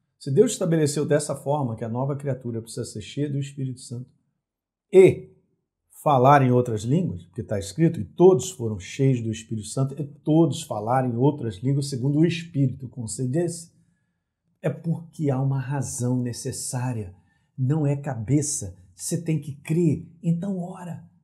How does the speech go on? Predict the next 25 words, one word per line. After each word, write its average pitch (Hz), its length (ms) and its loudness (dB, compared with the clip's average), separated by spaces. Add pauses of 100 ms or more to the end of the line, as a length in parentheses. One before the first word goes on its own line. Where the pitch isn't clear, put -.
(100)
"Pastor, 151 500 -10
mas 143 140 -6
eu 147 80 -8
pensei 135 640 -2 (460)
que 135 80 -2
eu 135 60 2
só 139 220 -2
tinha 143 320 -4
que 143 80 -12
orar 135 240 -4
na 147 100 -2
igreja, 117 560 -2
eu 113 40 -6
não 127 100 -4
posso - 300 -16
orar 127 100 -4
em 131 80 0
casa, 135 460 -4
no 120 180 -4
ônibus, 117 600 0
no 127 100 -6
trabalho. 120 680 -8 (440)
É, 131 560 -4
eu 135 60 2
não, 139 200 2